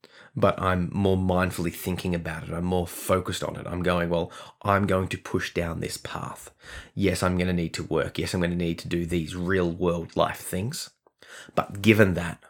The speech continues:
what can I do?" Does that sort of make sense? So in the terms of what scares me from, like, a deep existential thing, it is regret. From a practical thing, it's like, "Yeah, I don't like heights. Yeah, I don't like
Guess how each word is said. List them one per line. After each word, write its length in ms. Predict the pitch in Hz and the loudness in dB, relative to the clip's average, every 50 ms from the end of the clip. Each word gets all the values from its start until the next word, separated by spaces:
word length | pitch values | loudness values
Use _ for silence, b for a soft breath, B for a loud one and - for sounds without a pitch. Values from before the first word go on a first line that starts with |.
| _ - | _ -6
what 260 | - 98 85 - - | -4 -4 -4 -4 -4
can 140 | - - 85 | -4 -4 -4
I 100 | 82 87 | -4 -4
do?" 300 | 85 - 80 73 - - - _ _ _ _ _ _ _ _ _ _ _ _ _ _ _ _ - | -6 -6 -8 -8 -10 -12 -18 _ _ _ _ _ _ _ _ _ _ _ _ _ _ _ _ -10
Does 80 | - 104 | -6 -6
that 200 | 95 85 85 95 | -4 -4 -2 -2
sort 160 | - 104 98 | 0 2 2
of 60 | 92 | 2
make 180 | 95 87 85 - | 2 0 0 -2
sense? 420 | - - 101 107 - - - - B B B B B B B B B B - | -4 -4 -4 -4 -4 -8 -12 -14 B B B B B B B B B B 0
So 160 | - - 98 | 2 2 2
in 160 | - 104 98 | 4 2 2
the 80 | 95 92 | 0 0
terms 400 | - - 107 98 98 98 90 92 | 2 4 6 6 6 6 4 2
of 140 | 92 87 92 | 0 2 2
what 180 | 92 87 - | 2 2 2
scares 380 | - - - 98 92 92 95 - | -2 -4 -2 -2 -2 -2 -2 -2
me 300 | 98 92 92 92 92 B B B B B B B B B B B | -2 -4 -4 -6 -8 B B B B B B B B B B B
from, 200 | - - 95 90 | -2 0 0 0
like, 160 | 85 87 87 | 0 0 0
a 60 | 95 90 | -2 -2
deep 360 | 87 85 95 95 92 90 - | 0 2 2 4 4 4 2
existential 760 | - 90 90 85 82 90 - - - 92 92 101 - 113 110 | -2 -4 -4 -4 -6 -8 -6 -4 -2 -2 -2 0 2 0 0
thing, 440 | - - - - 107 107 127 156 165 - | 0 0 0 0 2 2 2 0 -4 -4
it 140 | - - 92 | -4 -2 -2
is 180 | 90 87 90 - | -2 -2 -4 -6
regret. 480 | 87 85 - - 80 80 78 - - _ _ B B B B B | -2 0 0 0 0 -2 -8 -10 -12 _ _ B B B B B
From 180 | - - 92 87 | -6 -4 -4 -4
a 40 | 80 | -6
practical 540 | - - - 123 120 - - 113 113 117 | 2 6 6 6 6 4 4 6 6 6
thing, 320 | 107 - - 113 101 101 101 | 6 6 4 4 6 6 4
it's 200 | 87 - - - | 2 2 2 4
like, 300 | 95 82 85 - - - | 4 4 4 0 -2 2
"Yeah, 200 | - 107 98 92 | 4 4 4 6
I 20 | |
don't 180 | 85 92 85 64 | 4 2 2 0
like 200 | 69 80 - - | -2 -4 -4 -6
heights. 360 | - - - - - - - | -6 -6 -6 -8 -8 -8 -4
Yeah, 160 | 87 85 73 | -4 -2 -2
I 20 | 65 | 0
don't 200 | 65 62 - 65 | 0 0 0 -2
like 320 | 76 - - - - | -4 -6 -8 -10 -14